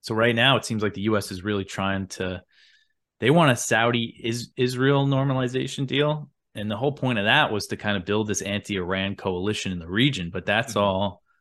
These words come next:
Speaker 1: you know, getting, uh, s-, you know, all the China's efforts are really going against that. And I think the U S is really scrambling to try to give the Saudis now whatever they want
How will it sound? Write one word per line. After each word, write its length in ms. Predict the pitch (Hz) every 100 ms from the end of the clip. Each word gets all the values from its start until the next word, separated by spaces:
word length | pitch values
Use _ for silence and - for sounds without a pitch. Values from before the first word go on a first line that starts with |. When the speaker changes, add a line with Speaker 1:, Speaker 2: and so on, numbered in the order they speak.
| _ _ _ _ _ -
Speaker 1:
you 100 | 117
know, 140 | 110
getting, 560 | 92 104 98 98 98 95 -
uh, 480 | 92 95 92 90 80 _ _
s-, 220 | - - - _ 131
you 140 | 120
know, 200 | 98 95
all 140 | 101 107
the 460 | 107 101 95 92 - _ - _ _
China's 380 | - 117 160 113
efforts 360 | 95 - 92
are 60 | 98
really 200 | 98 98
going 300 | 95 95 90
against 340 | 87 101 110
that. 180 | 92 85
And 80 | 82
I 60 | 85
think 220 | 107 95
the 60 | 95 95
U 80 |
S 260 | 92 85 - -
is 160 | 95
really 220 | 95 101 95
scrambling 640 | - - 95 104 95 92
to 80 | 90
try 220 | - 92
to 80 | 87
give 240 | 85 95
the 60 | 90
Saudis 480 | - 92 95 92 90
now 320 | 87 82 82 _ _ _ _
whatever 260 | 98 98 87
they 140 | 92
want 340 | 87 95 90